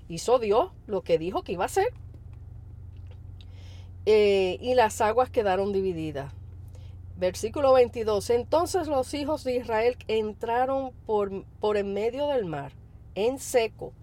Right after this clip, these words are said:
teniendo las aguas como muro a su derecha y a su izquierda.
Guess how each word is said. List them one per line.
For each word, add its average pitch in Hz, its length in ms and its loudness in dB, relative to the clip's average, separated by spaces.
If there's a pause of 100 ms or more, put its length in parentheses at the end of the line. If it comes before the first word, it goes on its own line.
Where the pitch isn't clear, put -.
(480)
teniendo 302 540 4
las 277 300 2
aguas 262 440 2
como 214 420 2
muro 208 560 2 (580)
a - 160 -14
su 185 280 -4
derecha 220 720 2
y 220 160 -4
a 226 140 2
su 262 140 -6
izquierda. 175 760 -4